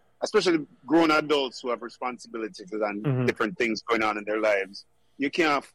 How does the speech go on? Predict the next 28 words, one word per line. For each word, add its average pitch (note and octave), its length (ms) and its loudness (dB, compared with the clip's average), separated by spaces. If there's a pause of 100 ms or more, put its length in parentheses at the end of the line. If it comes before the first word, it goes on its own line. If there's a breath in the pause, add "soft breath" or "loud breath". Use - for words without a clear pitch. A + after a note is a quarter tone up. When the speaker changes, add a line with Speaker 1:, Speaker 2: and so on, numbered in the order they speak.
Speaker 1:
force E3 300 -4
them C#3+ 200 -6
to - 100 -10
give B2+ 220 -10
back A2+ 180 -2 (120)
to A2+ 100 -8
a, G#2 160 -4 (120)
a, G#2+ 60 -6
th-, - 220 -8
a G#2+ 80 -2
thing. G#2 300 -6 (480)
Here's A3+ 200 2
what G3 120 4
I D#3 100 4
think C3+ 260 -6 (360)
is C3 220 -12 (120)
probably A#2+ 600 -2 (480)
something C3+ 340 -4
that A2+ 100 0
we A2+ 100 -6
can A2 380 -4 (600)
explore G2+ 760 -2
is A2 380 0 (220)
just F#3+ 140 2
think A#3 160 2
about, F#3+ 340 4 (160)
just E3 280 -4
like E3+ 240 0